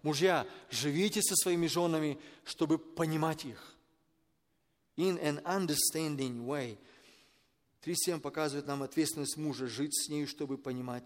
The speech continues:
её. Исходя из противоположного, исходя на основании своих даже личных опытов, я могу вам сказать, друзья,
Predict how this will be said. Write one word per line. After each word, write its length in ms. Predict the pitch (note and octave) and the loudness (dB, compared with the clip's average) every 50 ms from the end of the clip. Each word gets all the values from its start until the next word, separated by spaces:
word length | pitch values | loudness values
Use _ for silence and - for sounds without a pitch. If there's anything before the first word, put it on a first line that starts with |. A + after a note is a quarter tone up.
| - | -12
её. 300 | - C3 B2 B2 A#2+ A2+ A2+ - - - - - - - _ _ _ _ _ _ _ _ _ - - - | -12 -8 -6 -6 -6 -6 -8 -14 -20 -20 -20 -20 -20 -20 _ _ _ _ _ _ _ _ _ -20 -12 -6
Исходя 380 | C#3 - - D3 C#3 D3 D#3+ | -4 -4 -2 0 2 2 2
из 100 | E3 D#3 | 2 0
противоположного, 880 | - D3 C#3+ - D3+ C#3 - C#3+ C#3+ D3+ D#3 D#3+ C#3+ D#3 D3 C#3 B2+ - - - - - - _ _ _ _ _ _ - | -2 -6 -4 -2 -2 -2 0 0 2 2 2 0 -2 -4 -6 -6 -6 -10 -14 -20 -20 -20 -20 _ _ _ _ _ _ -10
исходя 520 | B2 A#2 - - C3 C3 B2+ D3 D3 C#3+ C#3 | -6 -6 -4 -4 -4 0 0 0 0 0 -2
на 200 | C3 C3 C3 C3 | -4 -4 -4 -4
основании 460 | B2 - D3 C3+ C#3 D3 D3 D3 C3+ | -4 -4 -4 -2 -2 -2 0 0 0
своих 440 | B2 - - C#3 C#3 D#3 F3 D3+ B2 | 0 0 0 0 0 -2 -2 -4 -4
даже 360 | B2 A#2+ A2 A2 B2 A#2 A2+ - - - _ - | -4 -4 -4 -4 -6 -8 -10 -14 -20 -20 _ -6
личных 420 | C3 C3+ C3+ - - C#3 B2+ - | -6 -4 -4 -4 -6 -6 -4 0
опытов, 400 | D3 C#3 C#3 C#3+ - C#3 C3 B2 | -2 -2 0 -2 -6 -6 -6 -4
я 140 | B2+ C3 C3 | -4 -4 -2
могу 200 | C3+ C3+ C3 D3+ | -2 -2 -2 -2
вам 100 | D3+ C#3+ | -2 -2
сказать, 240 | - - D#3+ D3+ C#3 | -2 -2 -2 -2 -2
друзья, 360 | C3+ C3+ A2+ B2 B2+ B2+ | -4 -4 -4 -4 -4 -4